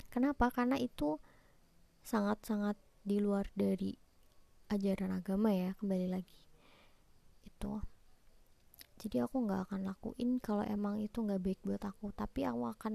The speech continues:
melakukan perubahan-perubahan jika itu emang baik buat aku ke depannya. Udah gitu. Dan baik atau benar buat kita kan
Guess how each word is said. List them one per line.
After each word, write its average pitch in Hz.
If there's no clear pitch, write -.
melakukan 202
perubahan-perubahan 190
jika 214
itu 240
emang 208
baik 214
buat 190
aku 202
ke -
depannya. 185
Udah 190
gitu. -
Dan 196
baik 196
atau 196
benar 185
buat -
kita -
kan 285